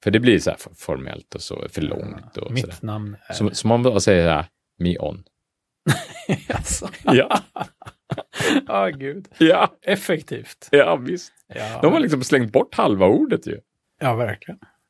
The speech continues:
Speaker 2: Ja, häftigt.
Speaker 1: Ja.
Speaker 2: Så finnar, när de tävlar så tävlar de för att vinna.
Speaker 1: Det gör de absolut. Tyvärr så var det ju en finne som var jätteduktig som blev diskad ändå.
Speaker 2: Aj.
Speaker 1: Därför att han inte hade nått upp i de fem minuterna som är minimum.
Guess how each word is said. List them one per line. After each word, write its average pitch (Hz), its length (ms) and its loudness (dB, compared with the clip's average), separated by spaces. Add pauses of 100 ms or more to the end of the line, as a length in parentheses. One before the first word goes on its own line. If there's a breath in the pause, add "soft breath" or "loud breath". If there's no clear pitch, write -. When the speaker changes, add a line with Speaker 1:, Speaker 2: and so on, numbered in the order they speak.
(140)
Speaker 2:
Ja, 170 180 0
häftigt. - 460 -4 (140)
Speaker 1:
Ja. - 140 -2 (100)
Speaker 2:
Så - 140 -4
finnar, 156 420 2
när 143 140 2
de 165 140 6
tävlar 147 340 2
så 147 100 -6
tävlar 120 320 0
de 123 100 -6
för 131 120 -6
att 123 60 -4
vinna. 127 260 -6 (400)
Speaker 1:
Det 135 80 6
gör 180 140 8
de 170 100 2
absolut. 175 320 -4 (340)
Tyvärr 147 280 2
så 156 140 -2
var 127 180 8
det 117 60 4
ju 110 120 6
en 98 480 0
finne 90 260 2
som 82 560 -4
var 95 220 8
jätteduktig 92 600 2
som 82 180 -4
blev 80 200 0
diskad 80 320 -2
ändå. 82 260 -6 (200)
Speaker 2:
Aj. 202 260 -6
Speaker 1:
Därför 98 200 4
att 101 100 0
han 92 140 4
inte 90 200 2
hade 85 260 -2
nått 87 260 -4
upp - 360 -6
i 92 80 2
de 85 220 -4
fem 85 320 -2
minuterna 90 580 -2
som 85 180 -4
är 80 80 0
minimum. 78 680 -2